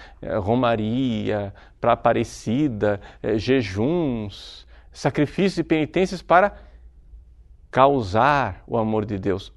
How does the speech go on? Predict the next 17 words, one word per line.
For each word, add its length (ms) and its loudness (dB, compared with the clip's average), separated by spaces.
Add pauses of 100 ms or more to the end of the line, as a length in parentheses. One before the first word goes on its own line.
Onde 560 4
é 220 2
que 160 -4
está 520 2 (140)
a 160 8
doença 680 2
disso 300 -4
daqui? 380 -2 (760)
A 120 10
doença, 640 4
meu 140 0
irmãozinho, 460 0
está 240 0
no 120 2
fato 540 4 (280)
de 140 -6
que 300 -2